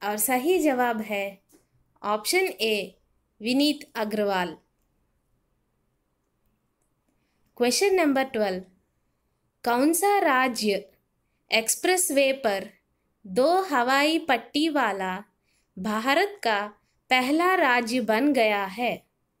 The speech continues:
ऑप्शन ए छत्तीसगढ़, ऑप्शन बी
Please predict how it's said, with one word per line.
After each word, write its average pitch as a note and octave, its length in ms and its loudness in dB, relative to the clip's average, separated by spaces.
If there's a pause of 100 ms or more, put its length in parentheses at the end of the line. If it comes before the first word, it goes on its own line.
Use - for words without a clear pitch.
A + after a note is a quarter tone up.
(760)
ऑप्शन G3+ 500 0
ए G#3 500 -2 (220)
छत्तीसगढ़, G#3+ 840 -2 (760)
ऑप्शन G#3+ 520 0
बी A#3 180 0